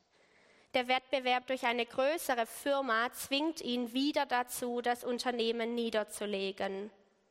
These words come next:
Achtzehnhundertfünfunddreißig stirbt seine zukünftige Frau.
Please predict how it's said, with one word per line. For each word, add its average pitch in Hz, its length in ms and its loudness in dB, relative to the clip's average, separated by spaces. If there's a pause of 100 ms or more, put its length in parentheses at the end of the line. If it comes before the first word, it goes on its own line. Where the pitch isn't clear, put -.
(840)
Achtzehnhundertfünfunddreißig 269 1500 0
stirbt 233 340 -4
seine 226 300 0
zukünftige 226 760 -6
Frau. 196 640 -6